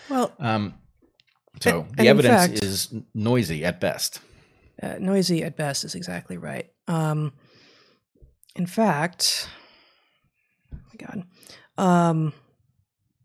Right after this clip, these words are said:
Speaker 1: we have here, I can't find the paper, so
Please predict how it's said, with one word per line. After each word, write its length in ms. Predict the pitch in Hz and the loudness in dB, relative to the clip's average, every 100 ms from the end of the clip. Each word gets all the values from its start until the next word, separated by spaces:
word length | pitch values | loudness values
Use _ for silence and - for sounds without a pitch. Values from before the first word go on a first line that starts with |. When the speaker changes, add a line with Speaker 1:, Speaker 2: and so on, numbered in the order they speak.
| _ _ _ _ _ - - _ - | _ _ _ _ _ -20 -20 _ -8
Speaker 1:
we 280 | 190 226 226 | 2 4 4
have 720 | 180 160 156 156 151 - - _ _ _ _ _ _ | 4 2 2 0 -2 -14 -18 _ _ _ _ _ _
here, 380 | - - - - 180 | -20 -16 -16 -14 -14
I 60 | |
can't 320 | - 185 - | -10 -10 -10
find 240 | - 170 165 | -8 -8 -8
the 40 | |
paper, 360 | - 160 - - | -8 -10 -8 -4
so 420 | - 175 165 | -4 -4 -10